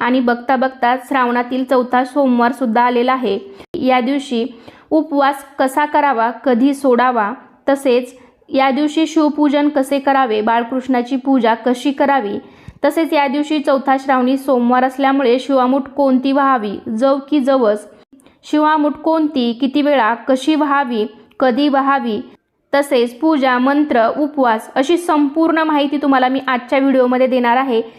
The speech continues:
त्यासाठी व्हिडिओ शेवटपर्यंत नक्की पहा. पण त्याआधी तुम्ही आपल्या चॅनलवरती नवीन असाल, आपले व्हिडिओ पहिल्यांदाच पाहत असाल, तर चॅनलला नक्की सबस्क्राईब करा. लगेचच आजच्या व्हिडिओला सुरुवात करूयात.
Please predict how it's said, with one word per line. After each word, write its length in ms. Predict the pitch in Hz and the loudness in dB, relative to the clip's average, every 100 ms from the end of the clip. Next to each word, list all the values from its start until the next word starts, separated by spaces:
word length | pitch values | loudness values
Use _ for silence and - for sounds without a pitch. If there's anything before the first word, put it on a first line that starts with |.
| - - - | -20 -8 -2
त्यासाठी 380 | 302 320 330 | 0 0 -2
व्हिडिओ 340 | 311 302 277 277 | 0 2 4 2
शेवटपर्यंत 580 | 285 285 262 262 262 269 | 2 0 2 0 2 2
नक्की 280 | 269 254 277 | 0 0 -2
पहा. 320 | 285 294 262 262 - - _ | 0 0 0 -2 -10 -20 _
पण 140 | 277 | 0
त्याआधी 300 | 277 294 285 | 2 2 0
तुम्ही 220 | 285 285 277 | -2 0 0
आपल्या 280 | 269 262 | 0 -2
चॅनलवरती 500 | 262 254 240 240 240 | 0 0 2 0 2
नवीन 280 | 269 262 262 | 0 2 2
असाल, 320 | 285 285 240 | 0 0 0
आपले 280 | - 240 269 | 0 -2 0
व्हिडिओ 240 | 277 285 285 | 2 2 0
पहिल्यांदाच 520 | 294 277 254 262 262 | 0 2 2 0 0
पाहत 260 | 277 247 | -2 0
असाल, 260 | 269 269 226 226 | -2 0 -2 0
तर 40 | |
चॅनलला 460 | 240 240 233 233 240 | -2 0 2 2 2
नक्की 340 | 247 262 311 | 0 -2 -4
सबस्क्राईब 460 | 294 254 - 220 208 - | -2 -4 -2 -2 -2 -2
करा. 180 | 202 196 - - - - | -4 -4 -14 -20 -20 -4
लगेचच 380 | 269 277 330 339 | 0 0 0 2
आजच्या 260 | 311 269 262 | 0 2 0
व्हिडिओला 420 | 262 262 247 320 | 2 2 2 0
सुरुवात 340 | 359 - 226 208 | 0 0 0 0
करूयात. 340 | - 208 202 | -2 0 0